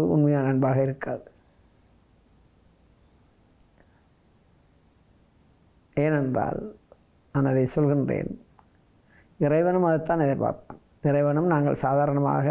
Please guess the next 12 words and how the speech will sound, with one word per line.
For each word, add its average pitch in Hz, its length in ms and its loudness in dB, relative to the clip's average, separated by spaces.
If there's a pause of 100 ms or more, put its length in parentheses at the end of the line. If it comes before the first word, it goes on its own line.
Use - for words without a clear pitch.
(1120)
சாதாரண 143 460 0
நிலையிலே 139 420 2 (840)
இருந்து 147 380 2 (1400)
சாதாரணமாக 143 760 0 (100)
எளிமையான 151 480 2 (280)
ஆடை, 143 220 2 (180)
தூய்மையான 156 500 2
ஆடை 139 280 2
அணிந்து 139 440 2 (440)
ஆண்டவனிடத்திலே 139 760 0
போய் 139 240 0 (1000)
ஆண்டவனை 143 500 2